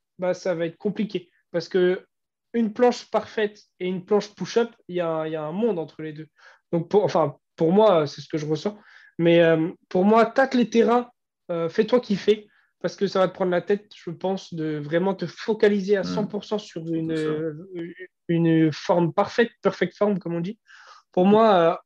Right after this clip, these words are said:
Speaker 1: fais une push-up ou une presse, essaye de tenter, euh, deux, trois trucs. Déjà, tu vas, ça va varier tes entraînements, tu vas prendre plus de kiff, plus de plaisir. Et, euh, ouais, pour moi, ça sert à rien de te focaliser là-dessus.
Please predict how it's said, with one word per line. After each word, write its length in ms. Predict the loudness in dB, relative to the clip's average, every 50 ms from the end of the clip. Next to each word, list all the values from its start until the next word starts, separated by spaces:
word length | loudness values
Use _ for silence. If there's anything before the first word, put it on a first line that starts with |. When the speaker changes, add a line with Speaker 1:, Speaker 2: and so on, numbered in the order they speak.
| _ _ _ -20
Speaker 1:
fais 320 | -2 2 2 2 4 2 2
une 200 | 2 2 2 2
push-up 580 | 0 -2 -2 2 2 4 4 4 2 0 -4
ou 120 | -2 -2 0
une 180 | 0 0 -2
presse, 420 | -4 -4 -2 0 0 2 0 -2 -4
essaye 340 | -4 -4 -2 -2 -2 -2 0
de 160 | -2 -4 -4
tenter, 480 | -4 -6 -8 -8 -8 -6 -2 0 0
euh, 140 | 0 0 -2
deux, 160 | -4 -6 -8
trois 200 | -8 -6 -8 -10
trucs. 200 | -8 -8 -8 -6
Déjà, 240 | -4 -4 -2 -2 -2
tu 160 | -4 -4 -4
vas, 220 | -4 -4 -4 -4 -6 _ _ _ _ _ _ _ _ _
ça 180 | _ -4 -4 -2
va 180 | 0 0 0
varier 440 | -2 0 0 0 0 0 -2 -4 -4
tes 160 | -4 -4 -4
entraînements, 560 | -6 -6 -6 -6 -6 -4 -4 -4 -6 -6 -8 _ _ _ _ _ _ _
tu 100 | -14 -6
vas 140 | -4 -4 -4
prendre 240 | -4 -4 -6 -8 -6
plus 220 | -6 -8 -8 -6
de 80 | -6 -8
kiff, 400 | -8 -6 -6 -6 -6 -8 -12 _ _ _ _ _ _ _ _ _ _ _ _ _ _ _ -20 -20 -20 -10
plus 200 | -6 -4 0 0
de 100 | 0 0
plaisir. 580 | 2 0 0 0 -2 -2 0 0 0 0 -2 -6 -8
Et, 260 | -6 -4 -4 -4 -4
euh, 640 | -4 -4 -6 -6 -6 -8 -8 -8 -10 -10 -12 -12 -14 -14 -16 -18 -18 -20 -20 -20 -10 -2
ouais, 260 | 0 0 0 0 -2 -8 _ _ _ _ _ _ _ _
pour 160 | _ -10 -6
moi, 180 | -2 -2 -2 -2
ça 140 | -4 -8 -12
sert 180 | -10 -8 -6
à 80 | -6 -4
rien 180 | -4 -4 -4 -4
de 120 | -6 -8
te 160 | -12 -14 -16
focaliser 680 | -16 -16 -14 -10 -8 -6 -4 -4 -4 -4 -4 -6 -4
là-dessus. 380 | -4 -6 -6 -8 -12 -16 -18 -18